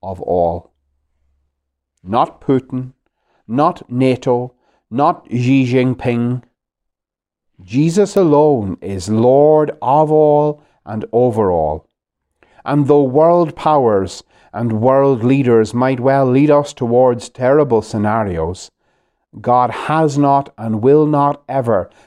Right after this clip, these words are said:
let go of the steering wheel of human history. God is with us always until the end of time. So do not despair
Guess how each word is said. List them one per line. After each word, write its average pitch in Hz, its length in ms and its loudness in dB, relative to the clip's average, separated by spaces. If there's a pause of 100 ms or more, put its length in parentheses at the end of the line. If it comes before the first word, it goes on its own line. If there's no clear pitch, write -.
let 117 340 -2
go 127 380 2
of 104 100 -2
the 107 100 -4
steering 117 540 0
wheel 101 400 -2 (400)
of 95 200 -12
human 90 320 -4
history. 85 520 -6 (1400)
God 127 440 4
is 113 260 -2
with 147 320 0
us 147 360 0 (220)
always 107 880 0 (380)
until 101 440 -4
the 107 200 0
end 101 220 -2
of 92 140 -6
time. 123 380 -6 (1800)
So - 180 -10
do 131 240 -4
not 165 300 0
despair 110 720 -2